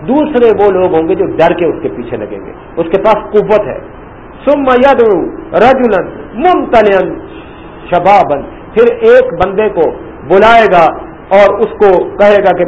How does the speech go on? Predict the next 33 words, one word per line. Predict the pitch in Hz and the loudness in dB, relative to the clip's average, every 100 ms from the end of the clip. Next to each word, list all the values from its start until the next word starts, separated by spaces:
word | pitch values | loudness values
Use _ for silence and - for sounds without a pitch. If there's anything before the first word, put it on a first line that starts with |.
| 180 | 0
میرے | 190 190 185 | 2 2 -2
اوپر | 165 175 160 190 | -2 -2 -2 -4
ایمان | 160 170 151 123 | -2 -2 -2 -4
لا، | 110 - - - - 190 | -8 -10 -18 -20 -6 2
جو | 254 247 | 4 4
کہ | 220 190 156 | 2 0 0
جوانی | 175 202 233 247 220 | 2 2 0 -2 -2
کے | 202 | 0
ساتھ | 190 190 185 - - - - - - | 2 2 2 -6 -18 -20 -20 -14 -2
بھرا | 196 208 | 2 4
ہوگا۔ | 147 - 104 - - - 262 | 2 -2 -6 -10 -14 -2 -2
اس | 185 | 0
بندے | 214 202 214 | -4 -2 0
کی | 196 | 0
ذرا | 190 185 | 0 -2
تفصیل | 190 185 214 220 190 | -4 -8 -6 -6 -4
سے | 175 147 | -2 -2
ہم | 139 135 | -4 -2
بات | 135 127 | -2 -2
پڑھتے | 127 120 123 | -8 -8 -8
ہیں، | 117 - - - - - 175 | -10 -12 -18 -20 -20 -2 0
یہ | 190 | 2
بہت | 180 185 - | 2 2 -2
خوبصورت | 160 - 185 180 180 - - - - - | -10 -8 -2 -2 -2 -12 -18 -20 -12 -6
حدیث | 160 220 214 160 | -2 -2 -2 -2
ہے، | 131 - - - - - - - - - - - - - - - - - - - - - - 151 | -4 -6 -18 -20 -20 -20 -20 -20 -20 -20 -20 -20 -20 -20 -20 -20 -20 -20 -20 -20 -20 -20 -12 -8
یہ | 170 | -6
پوری | 196 220 180 | -2 0 0
ہم | 147 147 | -2 -4
پڑھیں | 151 143 | -4 -4
گے | 143 | -8
انشاءاللہ | 135 143 131 123 117 | -8 -6 -4 -4 -6
تعالی۔ | 113 107 104 | -6 -8 -10